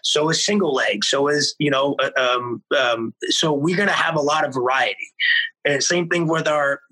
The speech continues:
we call these our indicator exercises, right? So we, every indicator exercise has a three-week plan, right? So let's say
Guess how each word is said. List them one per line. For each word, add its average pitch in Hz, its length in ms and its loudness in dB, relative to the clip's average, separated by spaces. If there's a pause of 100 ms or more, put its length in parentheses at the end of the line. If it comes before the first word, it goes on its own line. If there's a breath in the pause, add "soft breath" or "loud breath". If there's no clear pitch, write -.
(160)
we 156 240 0
call 165 240 2
these 151 260 2
our 139 160 0
indicator 147 480 2
exercises, 107 680 0
right? 123 180 0
So 139 140 0
we, 139 200 0 (380 loud breath)
every 180 300 0
indicator 165 520 0
exercise 147 600 0
has 147 160 0
a - 160 -4
three-week 147 480 0 (640)
plan, 190 240 0 (100)
right? 131 220 0
So 131 140 0
let's 147 200 0
say 139 480 0